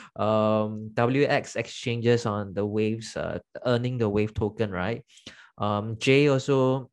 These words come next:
uh, suggested us to check out Tranquil Finance, um, thirty plus percent on U S D C. Uh, to me, I feel like it's a bit high,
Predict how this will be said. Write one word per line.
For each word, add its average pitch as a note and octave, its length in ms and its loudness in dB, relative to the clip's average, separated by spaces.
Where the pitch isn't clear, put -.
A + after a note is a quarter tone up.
uh, F#2+ 600 -4
suggested A2 640 -2
us A#2+ 180 0
to A2 120 -10
check - 240 -2
out - 160 0
Tranquil A2 680 -2
Finance, G#2+ 680 -8
um, G2 380 -4
thirty C#3 200 4
plus D3+ 240 2
percent B2+ 300 0
on A2 180 -2
U A#2 100 -2
S A#2 100 -4
D B2 80 -12
C. D3 460 -8
Uh, A#2 180 4
to A#2+ 180 2
me, D3+ 500 -4
I C3+ 120 0
feel D#3 180 2
like G#2+ 260 0
it's B2 120 -2
a B2 60 0
bit C3 140 2
high, C#3 580 -2